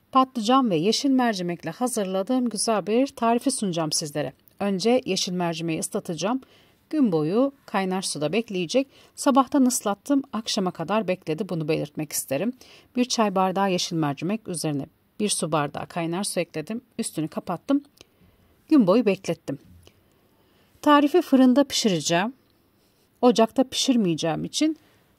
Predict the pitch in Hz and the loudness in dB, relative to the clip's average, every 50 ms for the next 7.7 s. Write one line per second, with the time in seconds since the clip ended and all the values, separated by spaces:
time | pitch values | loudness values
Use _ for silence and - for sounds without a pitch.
0 | _ _ _ _ 220 208 233 254 262 226 220 262 262 - - - - 185 196 196 | _ _ _ _ 2 4 6 6 6 4 2 0 -2 -4 -10 -6 -4 -2 -2 0
1 | 190 - 233 208 - - 190 175 170 165 165 - - 160 165 170 165 165 160 - | -2 -2 -2 -4 -6 -6 -6 -6 -4 -4 -4 -4 -6 -6 -6 -6 -4 -4 -4 -2
2 | 247 277 277 - 175 170 156 160 156 - 147 147 - - 151 - _ _ _ _ | -4 -4 -4 -4 -4 -2 -2 -2 -2 -4 -6 -8 -8 -8 -12 -16 _ _ _ _
3 | _ _ - - _ _ _ _ _ _ _ _ - - 311 240 190 208 262 262 | _ _ -20 -20 _ _ _ _ _ _ _ _ 2 2 2 4 4 4 4 4
4 | - - 254 226 226 220 208 180 160 147 - 180 202 254 302 - _ _ _ _ | 4 4 6 6 6 6 4 2 0 0 2 2 2 2 0 -2 _ _ _ _
5 | _ _ _ _ _ - - - - _ _ _ _ _ _ _ _ _ _ _ | _ _ _ _ _ -20 -20 -20 -20 _ _ _ _ _ _ _ _ _ _ _
6 | _ _ _ _ _ _ _ - 277 247 202 240 - - - 247 254 - 247 - | _ _ _ _ _ _ _ 0 0 0 0 0 -4 -2 -2 -2 0 0 -2 0
7 | - 233 226 220 - - 226 - - - 220 247 294 | 0 0 0 0 0 0 -2 -2 -2 -2 -2 -2 -2